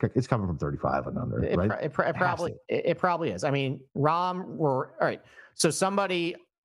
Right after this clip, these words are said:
Speaker 2: below that is gonna be Rahm, Rory, Xander, Sky Scheffler, Max Homa, who might go back to back, J T, Cantlay,
Speaker 1: Oh.
Speaker 2: Finau, Morikawa, Tom Kim, Hideki, Hovland, Sungjae, Cam Young.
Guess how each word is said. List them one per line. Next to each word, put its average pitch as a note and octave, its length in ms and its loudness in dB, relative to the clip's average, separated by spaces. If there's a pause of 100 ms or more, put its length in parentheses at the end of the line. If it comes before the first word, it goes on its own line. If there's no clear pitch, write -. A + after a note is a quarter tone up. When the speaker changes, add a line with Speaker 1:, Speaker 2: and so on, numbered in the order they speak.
(140)
Speaker 2:
below C#3+ 360 2
that C3 420 0
is A#2+ 100 -2
gonna B2+ 140 0
be A#2 140 0
Rahm, D#3 500 0
Rory, C3 360 0
Xander, A#2+ 400 -2
Sky A#2+ 260 0
Scheffler, A2+ 360 -2
Max A#2+ 360 2
Homa, A#2+ 380 0
who A2+ 120 -2
might A#2 260 0
go A#2+ 100 -2
back G2+ 240 -4
to - 80 -20
back, C2+ 300 -6 (720)
J C3 200 4
T, B2+ 380 -2
Cantlay, B2 680 0
Speaker 1:
Oh. - 60 -20 (640)
Speaker 2:
Finau, C3 580 2
Morikawa, B2 760 0
Tom B2 320 0
Kim, A#2+ 520 0 (220)
Hideki, B2 640 0 (180)
Hovland, A#2 680 0
Sungjae, A#2 680 0
Cam A2+ 220 2
Young. G#2 340 -4